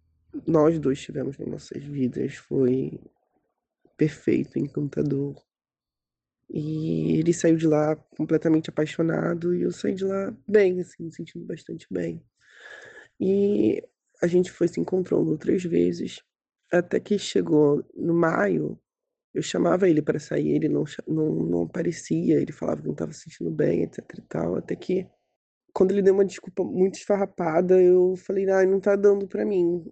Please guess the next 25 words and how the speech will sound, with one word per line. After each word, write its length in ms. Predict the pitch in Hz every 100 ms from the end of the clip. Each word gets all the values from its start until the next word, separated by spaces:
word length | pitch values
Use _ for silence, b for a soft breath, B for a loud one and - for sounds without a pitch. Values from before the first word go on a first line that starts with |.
| -
e 680 | 175 170 175 180 185 180 - - _ _ _ _ _ _ _
a 40 | 185
gente 140 | 180
vai 100 | 175
ter 120 | 175
que 40 | 170
dar 140 | 170
tempo 340 | 165 165 170
ao 80 | 180
tempo, 440 | - 160 143 151 - -
porque 680 | 156 - - 165 156 156 -
pra 160 | - 156
mim 160 | 151
já 120 | 160
foi." 500 | - - 175 160 151 - _ _ _ _
E 160 | - 156
aí 180 | 151 147
a 40 |
gente 180 | 160 160
se 80 | 170
afastou. 600 | - 175 - 151 156 - _ _ _ _ _ _ _ _ _
Eu 120 | 156
me 60 | 143
afastei 420 | 131 147 - 139
dele. 340 | - 123 123